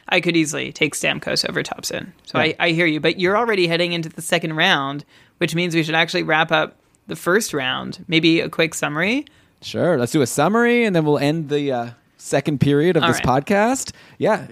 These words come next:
Speaker 2: Here, how
Speaker 1: First
Speaker 2: about, let me roll it out here.
Speaker 1: Okay.
Speaker 2: This is our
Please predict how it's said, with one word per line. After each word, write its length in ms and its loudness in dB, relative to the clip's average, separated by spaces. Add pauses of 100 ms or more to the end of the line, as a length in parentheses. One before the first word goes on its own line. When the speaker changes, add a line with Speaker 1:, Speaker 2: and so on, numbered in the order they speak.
Speaker 2:
Here, 180 2
how 100 4
Speaker 1:
First 140 0
Speaker 2:
about, 100 -20
let 100 0
me 100 0
roll 220 2
it 80 2
out 140 2
here. 320 -2 (500)
Speaker 1:
Okay. 380 0 (180)
Speaker 2:
This 240 2
is 240 2
our 720 2